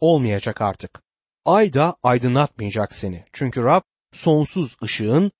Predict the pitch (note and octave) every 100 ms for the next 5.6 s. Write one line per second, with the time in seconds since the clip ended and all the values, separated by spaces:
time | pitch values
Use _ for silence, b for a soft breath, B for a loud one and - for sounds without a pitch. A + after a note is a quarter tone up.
0 | _ _ E3+ E3+ F3 A#3+ A#3 D3 C#3+ -
1 | C#3 A#2 G2 G2 F2 - _ _ _ _
2 | _ E3 F#3+ A3 G3+ F#3+ G#3 F3+ E3 -
3 | A#2+ G#2+ G2+ F2+ - - C3+ D#3+ G#3 -
4 | C#3+ - G#2+ G2 F#2+ - F2 _ _ _
5 | _ - D#3+ C#3+ C#3+